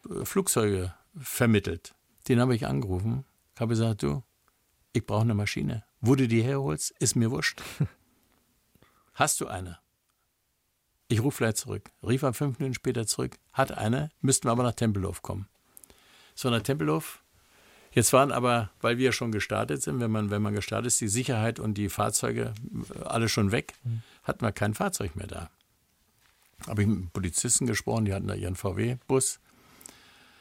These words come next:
Speaker 1: Ich sage, „Du, sprechen Sie mal mit Ihrem Chef. Wir brauchen den Bus. Wir müssen alle“, waren acht Personen, „alle nach Tempelhof.
Speaker 2: Mhm.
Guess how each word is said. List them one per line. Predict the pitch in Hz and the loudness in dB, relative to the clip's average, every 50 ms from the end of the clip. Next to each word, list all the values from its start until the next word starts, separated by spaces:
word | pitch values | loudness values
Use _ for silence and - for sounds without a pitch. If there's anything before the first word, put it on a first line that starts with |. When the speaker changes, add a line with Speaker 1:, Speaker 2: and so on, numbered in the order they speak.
| - _ _ _ _ _ _ _ _ _ _ - | -20 _ _ _ _ _ _ _ _ _ _ -10
Speaker 1:
Ich | - | -6
sage, | - 110 104 101 101 104 | 0 2 4 4 4 4
„Du, | 98 107 113 117 113 98 92 - - - - - - - - - - _ _ _ _ _ _ _ - | 4 4 4 4 2 2 -2 -6 -16 -20 -20 -20 -20 -20 -20 -20 -20 _ _ _ _ _ _ _ -18
sprechen | - - - 104 110 117 | -12 -4 -2 0 2 2
Sie | 123 | 4
mal | 117 107 | 4 4
mit | 107 104 107 | 4 2 2
Ihrem | 104 98 98 | 2 2 2
Chef. | 92 - - - - - - - - _ _ _ _ _ _ _ _ _ _ _ _ _ _ | 2 2 0 -2 -4 -6 -12 -18 -20 _ _ _ _ _ _ _ _ _ _ _ _ _ _
Wir | - 95 95 95 90 | -2 2 2 2 2
brauchen | 92 95 107 117 113 107 | 2 2 2 2 2 0
den | 98 117 107 104 107 | 2 2 2 2 2
Bus. | 110 69 98 - - - - _ _ _ _ _ _ _ _ _ _ _ _ _ - | 0 -2 -6 -6 -8 -12 -14 _ _ _ _ _ _ _ _ _ _ _ _ _ -2
Wir | 110 104 | 2 4
müssen | 101 107 113 - - 120 104 | 4 4 4 4 2 2 0
alle“, | - 107 113 117 123 127 120 110 _ _ _ _ _ _ _ _ _ _ _ _ _ _ _ _ _ _ _ _ - | 2 0 2 2 2 0 0 -4 _ _ _ _ _ _ _ _ _ _ _ _ _ _ _ _ _ _ _ _ -4
waren | - 98 95 95 - - | 0 2 2 2 0 0
acht | - 117 - - - | 0 -2 -2 -2 -2
Personen, | - 117 104 98 101 107 117 127 123 - | -2 0 0 2 2 2 2 2 0 -2
„alle | - - 113 120 117 | -2 -2 0 0 2
nach | 117 120 113 | 2 0 0
Tempelhof. | - - 147 156 - 131 104 95 90 - - - _ _ _ - | -2 -4 -6 -4 -4 -4 -4 -4 -4 -6 -12 -20 _ _ _ -12
Speaker 2:
Mhm. | 117 101 92 95 | -12 -10 -10 -12